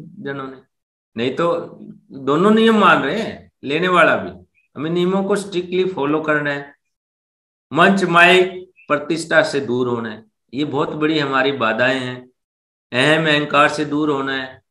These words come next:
बहुत बड़ी बा-, बाधाएं हैं। पद प्रतिष्ठा,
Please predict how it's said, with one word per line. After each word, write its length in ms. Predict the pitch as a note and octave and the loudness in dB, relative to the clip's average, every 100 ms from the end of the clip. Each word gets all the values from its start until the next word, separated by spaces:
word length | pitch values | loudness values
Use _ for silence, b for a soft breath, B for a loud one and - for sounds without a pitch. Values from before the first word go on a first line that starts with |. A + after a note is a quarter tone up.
| A2+ | -6
बहुत 180 | C#3+ | -6
बड़ी 220 | D3 D#3+ D#3+ | -4 -4 0
बा-, 320 | D3+ C#3+ A#2 | 0 0 -4
बाधाएं 460 | B2 B2 B2+ C3 | -2 0 0 -2
हैं। 300 | B2+ A#2+ A#2+ _ _ | -4 -6 -12 _ _
पद 120 | D#3+ E3+ | -4 -2
प्रतिष्ठा, 1000 | - D#3+ - E3 E3 D3+ G#2 F#2+ - | -2 -6 -4 -6 -2 -2 -2 -4 -14